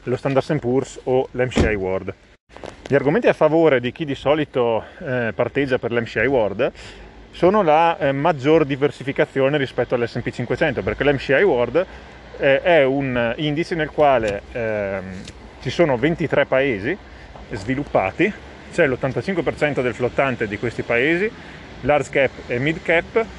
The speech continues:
e, e quindi si ha una maggior diversificazione rispetto all'S and P cinquecento, che invece investe solo, tra virgolette, nelle cinquecento aziende più capitalizzate del mercato americano. In realtà, piccola chicca, sono cinquecentocinque, non sono proprio cinquecento,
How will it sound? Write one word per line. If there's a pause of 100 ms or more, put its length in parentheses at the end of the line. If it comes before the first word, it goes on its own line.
(340)
e,
e
quindi
si
ha
una
maggior
diversificazione
rispetto
all'S
and
P
cinquecento,
che
invece (360)
investe (100)
solo, (200)
tra
virgolette, (360)
nelle
cinquecento
aziende
più
capitalizzate
del
mercato
americano. (600)
In
realtà,
piccola
chicca,
sono
cinquecentocinque,
non
sono
proprio
cinquecento,